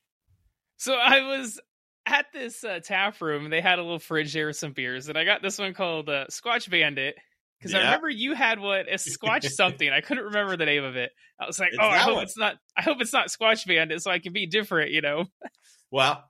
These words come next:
Speaker 2: guess what? Now you get to try it.
Speaker 1: I
Speaker 2: So
Speaker 1: do
Speaker 2: that's
Speaker 1: get
Speaker 2: really
Speaker 1: to
Speaker 2: all that
Speaker 1: try
Speaker 2: matters.
Speaker 1: it.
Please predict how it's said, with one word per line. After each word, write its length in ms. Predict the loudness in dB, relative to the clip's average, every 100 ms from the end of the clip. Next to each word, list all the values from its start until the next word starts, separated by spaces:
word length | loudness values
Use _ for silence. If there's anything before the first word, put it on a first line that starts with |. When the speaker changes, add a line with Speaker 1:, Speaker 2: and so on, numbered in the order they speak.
| _ _ _
Speaker 2:
guess 200 | 0 4
what? 320 | 4 4 -2 _
Now 100 | 0
you 160 | 2 4
get 100 | 2
to 80 | 2
try 260 | 4 4
it. 120 | 4 -4 _ _
Speaker 1:
I 40 | 0
Speaker 2:
So 120 | 2 2
Speaker 1:
do 60 |
Speaker 2:
that's 160 | -2 -2
Speaker 1:
get 60 |
Speaker 2:
really 100 | 2 4
Speaker 1:
to 40 |
Speaker 2:
all 40 | 4
that 40 |
Speaker 1:
try 100 | 2 2
Speaker 2:
matters. 200 | 0
Speaker 1:
it. 80 | -6